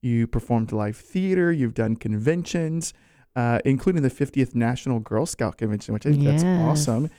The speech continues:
Speaker 1: And you host
Speaker 2: Fifty thousand gals.
Speaker 1: I see that. That's
Speaker 2: I was their
Speaker 1: amazing.
Speaker 2: big cheerleader for the whole week.
Speaker 1: And you've worked with clients like Black Mayors of America, Blockbuster, Kaiser Per-, Permanente.
Speaker 2: Permanente.
Speaker 1: Permanente,
Speaker 2: Mm-hmm.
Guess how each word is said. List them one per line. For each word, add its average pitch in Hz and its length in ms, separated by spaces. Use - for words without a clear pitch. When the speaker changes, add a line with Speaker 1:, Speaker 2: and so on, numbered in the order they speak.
Speaker 1:
And 131 160
you 165 60
host 143 80
Speaker 2:
Fifty 135 80
thousand 151 580
gals. 117 560
Speaker 1:
I 170 100
see - 260
that. 131 240
That's 156 140
Speaker 2:
I 180 40
was 180 140
their 170 160
Speaker 1:
amazing. - 220
Speaker 2:
big 202 160
cheerleader 160 480
for 143 160
the 139 120
whole 143 160
week. 135 360
Speaker 1:
And 190 220
you've 190 160
worked 156 200
with 147 140
clients 139 420
like 117 200
Black 143 260
Mayors 135 300
of 120 100
America, 117 440
Blockbuster, 120 760
Kaiser 123 400
Per-, 123 240
Permanente. 165 720
Speaker 2:
Permanente. 139 600
Speaker 1:
Permanente, 135 440
Speaker 2:
Mm-hmm. 151 380